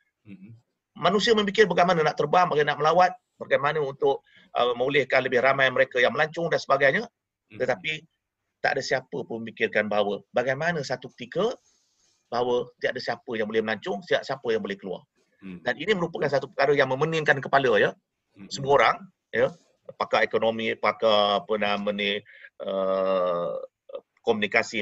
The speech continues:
Speaker 2: pakar kemanusiaan, semuanya fikir bagaimana nak selesaikan perkara ini seolah-olah saya sebutkan tadi, ini adalah post normal. Nampak kita macam normal je.
Speaker 1: Betul.
Speaker 2: Tetapi sebenarnya hidup kita sekarang ni sudah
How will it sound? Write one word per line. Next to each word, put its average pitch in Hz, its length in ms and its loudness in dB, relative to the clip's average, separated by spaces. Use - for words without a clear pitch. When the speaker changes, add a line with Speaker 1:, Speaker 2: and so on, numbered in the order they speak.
Speaker 2:
pakar 107 240 0
kemanusiaan, 107 640 -2
semuanya 147 320 -6
fikir 139 320 -4
bagaimana 156 400 2
nak 160 160 -2
selesaikan 131 400 2
perkara 131 240 0
ini 175 80 -6
seolah-olah 143 480 2
saya 139 160 -6
sebutkan 139 240 -2
tadi, 165 240 0
ini 156 160 -4
adalah 175 320 0
post - 240 -2
normal. 196 240 4
Nampak 185 320 2
kita 226 160 2
macam 202 240 2
normal 196 240 2
je. - 160 4
Speaker 1:
Betul. - 240 -14
Speaker 2:
Tetapi 175 300 -2
sebenarnya 147 320 -4
hidup 156 160 -2
kita 147 240 -6
sekarang 139 320 -2
ni 131 80 -10
sudah 131 240 2